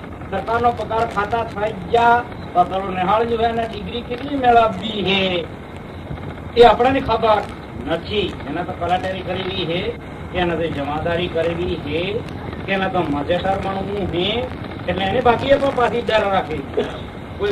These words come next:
પટાલો, કોઈ ભાંજગડજો, કોઈ સરપંચ હો, તો પણ પેડાના ભાગી,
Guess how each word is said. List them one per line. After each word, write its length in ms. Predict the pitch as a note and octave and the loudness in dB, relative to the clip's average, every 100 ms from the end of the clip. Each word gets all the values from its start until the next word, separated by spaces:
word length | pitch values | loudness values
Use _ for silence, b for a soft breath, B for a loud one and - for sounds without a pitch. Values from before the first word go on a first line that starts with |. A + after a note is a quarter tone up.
| G3+ | 0
પટાલો, 640 | F#3+ - B3+ B3+ B3 A#3 - | -2 6 8 12 12 10 6
કોઈ 120 | G#3 | 0
ભાંજગડજો, 840 | E3+ F3+ E3 A3+ A#3+ A#3+ A#3+ A3 - | 2 0 4 2 6 8 8 8 0
કોઈ 140 | G3+ | -4
સરપંચ 520 | G3 F3+ - A#3+ B3 | -4 -4 -2 0 2
હો, 280 | A#3 A#3+ G#3 - - - | 6 6 4 -2 -10 -6
તો 120 | E3 E3 | -6 -4
પણ 100 | E3+ | -4
પેડાના 600 | D#3+ D#3 F3+ F#3+ G3 F#3 | -4 -2 4 4 4 -2
ભાગી, 500 | F3 F3 F3+ F3 | -2 -2 -2 -4